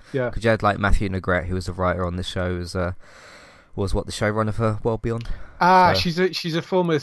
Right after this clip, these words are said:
Speaker 1: um, cinematographer.
Speaker 2: Oh,
Speaker 1: As,
Speaker 2: okay.
Speaker 1: as well, former cinematographer turned director, uh,
Speaker 2: Hmm.
Speaker 1: and did, um, Kingdom and Ray Donovan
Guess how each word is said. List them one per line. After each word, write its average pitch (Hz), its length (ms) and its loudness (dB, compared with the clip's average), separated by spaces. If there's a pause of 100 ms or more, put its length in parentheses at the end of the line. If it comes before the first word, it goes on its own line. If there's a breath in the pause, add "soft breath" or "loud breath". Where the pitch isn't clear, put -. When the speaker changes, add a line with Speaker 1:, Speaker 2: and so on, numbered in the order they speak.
(380)
Speaker 1:
um, 147 480 0 (140)
cinematographer. 139 720 -2 (1300)
Speaker 2:
Oh, 196 120 -4
Speaker 1:
As, 135 180 -8
Speaker 2:
okay. 92 160 -4
Speaker 1:
as 131 260 -4
well, 139 220 2
former 151 340 -2
cinematographer 131 800 -2
turned 139 220 -4
director, 131 500 -2 (300)
uh, 127 280 -2
Speaker 2:
Hmm. - 60 -16 (400 soft breath)
Speaker 1:
and 131 320 -6
did, 139 220 -2 (180)
um, 117 500 -2 (300)
Kingdom 127 600 0 (100)
and 127 360 -4
Ray 123 140 2
Donovan 113 520 -4